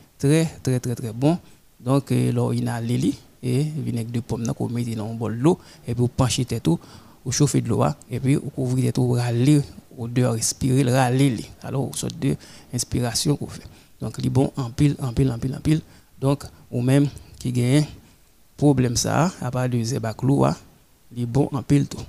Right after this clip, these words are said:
Ou bien poudre de tabac là tout, qui est bon tout, et pour ça. Donc, on est capable d'utiliser.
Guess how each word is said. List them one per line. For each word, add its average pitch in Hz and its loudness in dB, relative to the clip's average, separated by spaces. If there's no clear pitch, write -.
Ou 127 -8
bien 131 2
poudre 156 0
de - -14
tabac 131 0
là 120 -4
tout, 170 2
qui - -10
est 120 -6
bon 131 4
tout, 151 2
et 120 0
pour 117 -4
ça. 123 0
Donc, 107 -10
on - -12
est - -18
capable 127 -4
d'utiliser. 113 -6